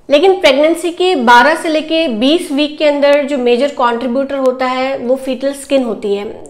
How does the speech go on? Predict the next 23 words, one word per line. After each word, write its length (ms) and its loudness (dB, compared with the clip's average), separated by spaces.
यानी 480 0
transudation 600 0
across 340 -2
the 180 -2
fetal 340 -4
skin, 200 4
क्योंकि 500 0
fetal 320 0
vessels 520 0
भी 220 2
क्या 160 2
होती 320 0
है 200 2
कि 200 -6
easily 400 -2
plasma 440 0
को 140 -6
filter 380 -2
out 200 0
करती 360 -4
है, 140 -2
जो 200 -2
कि 360 -4